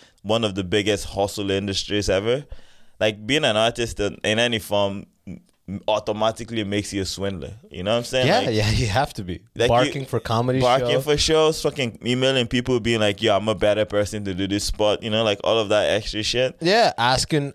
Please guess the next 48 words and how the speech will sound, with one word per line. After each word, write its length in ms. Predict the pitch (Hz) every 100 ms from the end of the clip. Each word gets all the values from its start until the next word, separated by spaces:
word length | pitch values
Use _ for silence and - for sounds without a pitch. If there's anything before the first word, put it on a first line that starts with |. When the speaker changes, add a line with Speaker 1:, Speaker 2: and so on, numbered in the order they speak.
| -
Speaker 2:
uh, 120 | 107
hyping 420 | - 131 - 123
up 160 | 120 120
a 60 |
group 240 | 101 120 113
of 80 |
five 320 | - 113 117 -
people 240 | 123 127
to 120 | -
come 280 | - - 113
Speaker 1:
Yeah. 60 | 117 -
Speaker 2:
do 340 | 113 110 110
your 160 | 107 98
sketch, 460 | - 110 104 -
be 140 | - 104
in 60 |
the 80 | 98
back 280 | 90 98 107
of 80 | 123
it. 140 | 95
"Yo, 100 | 131
it's 80 | 120
gonna 160 | 127 120
be 80 |
sick. 260 | 110 - 131
Speaker 1:
Yeah, 100 | 107
it's 80 | 101
Speaker 2:
I'll 100 | 107
Speaker 1:
gonna 140 | 110
Speaker 2:
have 40 | 117
Speaker 1:
be 40 |
sick. 100 | 135
Speaker 2:
cookies." 340 | 139 135 127 -
Speaker 1:
Right, 240 | 123 107
you're 160 | 110 117
just 200 | 135 -
swindling, 420 | 120 139 139 107 113
bro. 80 | 127
Speaker 2:
Yeah, 200 | 123 120
yeah, 140 | 117
exactly. 480 | 117 110 117 110 107
Speaker 1:
It 20 |
feels 220 | 123 143 135
like 140 | 113
Speaker 2:
It's 80 | 113
Speaker 1:
it. 60 | 104
Speaker 2:
all 200 | 117 117
hype. 360 | 120 87 -